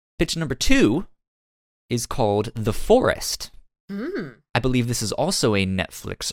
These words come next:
Speaker 1: original. I could be mistaken, though. Um,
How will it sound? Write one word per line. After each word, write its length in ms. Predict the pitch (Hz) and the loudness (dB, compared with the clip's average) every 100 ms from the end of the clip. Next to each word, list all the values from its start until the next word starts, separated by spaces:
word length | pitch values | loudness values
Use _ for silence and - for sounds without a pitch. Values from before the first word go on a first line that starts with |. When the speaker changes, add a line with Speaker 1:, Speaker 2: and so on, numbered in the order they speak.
| - | -6
Speaker 1:
original. 680 | 95 92 87 95 87 85 90 | -6 -4 -2 -2 -2 -4 -4
I 80 | |
could 240 | 90 208 - | -2 -2 0
be 100 | 107 | -2
mistaken, 560 | - - 82 - - | -4 -4 -4 -6 -10
though. 240 | 87 82 - - _ _ _ | -10 -10 -12 -16 _ _ _
Um, 480 | 101 92 92 90 87 | 0 2 2 -2 -6